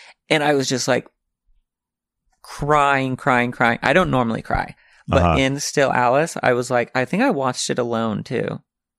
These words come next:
Speaker 1: like, on a laptop, just in my bed. And I was just like, "Oh my God."
Speaker 2: <laughs>
Speaker 1: Just espe-, movies where,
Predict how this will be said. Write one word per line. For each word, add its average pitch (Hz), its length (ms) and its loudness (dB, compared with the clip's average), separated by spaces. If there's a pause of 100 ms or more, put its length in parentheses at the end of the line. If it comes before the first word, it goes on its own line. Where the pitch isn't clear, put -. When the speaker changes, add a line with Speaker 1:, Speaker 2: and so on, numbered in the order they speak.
Speaker 1:
like, 127 140 -4
on 127 120 -2
a 120 60 -4
laptop, 120 520 -2
just - 180 -10
in 123 180 -4
my 120 140 -2
bed. 117 280 2
And 120 100 -4
I 120 80 0
was 123 140 -6
just - 160 -14
like, - 260 -18
"Oh - 280 -10 (160)
my - 60 -10 (120)
God." 69 580 -8
Speaker 2:
<laughs> 175 340 2
Speaker 1:
Just 190 240 4 (720)
espe-, - 420 0
movies 196 520 2
where, 151 640 0